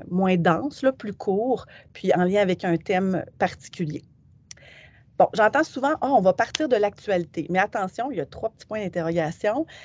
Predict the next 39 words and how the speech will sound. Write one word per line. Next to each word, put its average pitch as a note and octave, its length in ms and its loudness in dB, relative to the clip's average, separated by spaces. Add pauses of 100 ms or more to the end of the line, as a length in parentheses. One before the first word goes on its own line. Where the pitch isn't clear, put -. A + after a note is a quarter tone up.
(240)
Il A3+ 180 -6
faut D4+ 260 0
faire E4 220 0
un C#4 120 4
pas C#4+ 180 0
de B3 80 -4
recul, G#3+ 560 -2
de F#3+ 140 4
recul. F#3 440 0
Il - 60 -12
faut G#3 140 -2
vraiment A#3+ 360 2
observer G#3+ 460 0
nos A3+ 180 0
biais G3+ 260 0
quand G3 200 -4
on F#3 100 0
prend, A#3+ 280 -4 (200)
euh, F3+ 300 2
un F3+ 160 4
article, - 500 -2 (480)
euh, E3+ 260 4
de E3 160 4
journal, E3+ 640 0
faut, F3 340 -2 (220)
ou E3+ 260 0
une F3 120 6
nouvelle, F#3 420 4
peu - 80 -6
importe. A#3 400 0 (340)
Faut A3 140 6
rattacher C4 540 0
ça C4+ 200 -4
à G#3 120 0
une F#3+ 120 -4
intention G3+ 460 -4
pédagogique F3+ 720 2
vraiment F#3 300 0
précise. - 720 -8